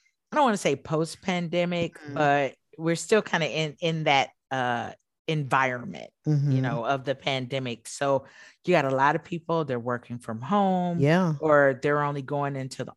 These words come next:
Speaker 1: office one or two days a week.
Speaker 2: Mm-hmm.
Speaker 1: So now when you're calling people on the phone, they're actually happy to speak to you.
Speaker 2: It seems that way, right? 'Cause they've been kind of
Speaker 1: <laughs>
Speaker 2: with the, <laughs> you know,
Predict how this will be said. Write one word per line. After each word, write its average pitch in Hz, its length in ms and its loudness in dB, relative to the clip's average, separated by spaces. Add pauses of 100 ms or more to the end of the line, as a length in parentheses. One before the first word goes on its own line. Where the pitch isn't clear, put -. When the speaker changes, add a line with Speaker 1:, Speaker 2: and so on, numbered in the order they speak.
Speaker 1:
office 165 560 -2
one 131 220 -6
or 135 80 -6
two 131 240 -12
days 123 340 -2
a 123 60 -10
week. 185 440 -4
Speaker 2:
Mm-hmm. 143 540 -2 (120)
Speaker 1:
So 156 760 2 (280)
now 170 800 2 (140)
when 165 240 -2
you're 165 160 2
calling 156 400 0
people 147 380 -6
on 139 220 -4
the 139 60 -8
phone, 143 460 -2 (380)
they're 214 120 6
actually 160 300 2
happy 156 320 -2
to 143 80 -4
speak - 360 -6
to 135 100 -6
you. 104 260 -6 (1300)
Speaker 2:
It 277 160 4
seems 370 300 6
that 226 180 8
way, 185 180 10
right? 202 300 6
'Cause 214 160 6
they've 233 260 6
been 240 140 6
kind 247 280 6
of 233 140 6
Speaker 1:
<laughs> - 400 -4 (300)
Speaker 2:
with 254 240 2
the, 247 360 6 (340)
<laughs> - 320 -20
you 240 140 4
know, 202 160 4